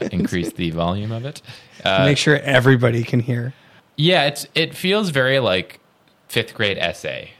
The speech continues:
Speaker 1: <laughs> Like, the, these, these kinda, like, older ranking the sound and the
Speaker 2: Yeah, 'cause
Speaker 1: graphics. It feels
Speaker 2: 'cause everybody knows that if it's the best looking game you've ever seen, but the gameplay is terrible, that's a five out of ten.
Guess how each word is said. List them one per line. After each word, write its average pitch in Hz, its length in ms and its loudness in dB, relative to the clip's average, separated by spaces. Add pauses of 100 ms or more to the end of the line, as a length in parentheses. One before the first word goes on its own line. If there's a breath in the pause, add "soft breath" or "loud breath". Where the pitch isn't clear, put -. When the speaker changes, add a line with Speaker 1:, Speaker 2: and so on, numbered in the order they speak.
Speaker 1:
<laughs> - 840 -14
Like, 113 220 -4
the, 117 160 4
these, 110 360 0
these 110 200 -2
kinda, 110 180 0
like, 98 160 -2
older 92 460 0 (1000 soft breath)
ranking 107 400 0
the 90 80 0
sound 87 580 -2
and 78 180 -8
the 78 220 -8
Speaker 2:
Yeah, 180 160 6
'cause - 160 2
Speaker 1:
graphics. - 140 -4
It 101 140 -2
feels 135 280 2
Speaker 2:
'cause 175 140 6
everybody 185 360 8
knows 160 340 6
that 156 120 4
if 143 140 2
it's 135 120 -4
the 147 80 0
best 135 280 4
looking 147 240 4
game 135 200 4
you've 127 140 2
ever 120 140 0
seen, 131 260 2
but 127 100 2
the 123 60 -2
gameplay 143 380 4
is 113 100 0
terrible, 117 400 0
that's 127 180 0
a 139 60 0
five 123 240 6
out 117 100 4
of 113 60 0
ten. 117 340 -2